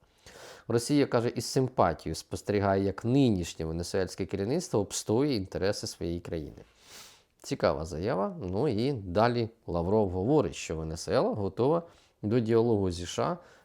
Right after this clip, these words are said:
за відсутності методів диктату. Тут вже риторичне запитання. А чому це закордонне відомство Росії коментує зовнішню політику Венесуели як доконаний факт? Готова, не готова.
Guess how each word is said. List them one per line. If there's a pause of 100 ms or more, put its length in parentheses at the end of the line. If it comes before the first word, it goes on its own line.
за
відсутності
методів
диктату.
Тут
вже
риторичне
запитання. (520)
А
чому
це
закордонне
відомство
Росії (320)
коментує
зовнішню
політику
Венесуели
як
доконаний
факт? (380)
Готова,
не
готова.